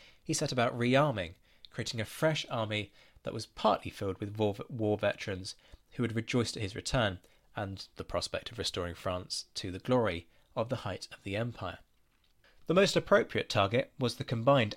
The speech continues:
Anglo-Dutch force under Wellington and the Prussian force under Blücher, which had gathered in Belgium. If Napoleon could crush this army, or rather these two armies, march into Brussels, and then take Belgium,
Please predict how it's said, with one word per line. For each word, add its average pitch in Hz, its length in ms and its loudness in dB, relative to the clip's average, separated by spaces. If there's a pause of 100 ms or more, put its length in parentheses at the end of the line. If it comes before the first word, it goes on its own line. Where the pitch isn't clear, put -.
Anglo-Dutch 120 640 4
force 110 240 2
under 104 200 -2
Wellington 151 560 4 (200)
and 113 140 0
the 104 60 -2
Prussian 143 400 4
force 107 320 2
under 104 180 0
Blücher, 151 560 4 (160)
which 135 220 -2
had 151 160 -2
gathered 98 300 2
in 98 180 -6
Belgium. 120 520 4 (600)
If 123 160 -2
Napoleon 131 420 4
could - 160 -2
crush - 420 2
this 165 240 2
army, 104 380 4 (140)
or 104 80 -2
rather 98 180 0
these 95 240 -4
two 147 280 4
armies, 95 360 2 (420)
march 139 300 6
into 143 160 0
Brussels, 107 600 4 (300)
and 110 140 2
then 104 160 2
take - 320 -4
Belgium, 147 500 6